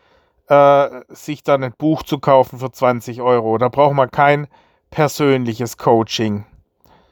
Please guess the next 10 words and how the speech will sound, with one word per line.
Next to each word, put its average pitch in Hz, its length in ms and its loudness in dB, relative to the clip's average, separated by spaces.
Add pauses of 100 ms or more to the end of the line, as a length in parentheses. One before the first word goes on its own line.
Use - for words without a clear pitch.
(320)
Ja. 120 260 2 (1400)
Wobei 160 300 4
ich 175 80 0
das 160 220 -6
durchaus 214 580 2
dann 202 300 2
in 151 180 -6
der, 127 300 2
in 131 140 -8
der 120 300 -2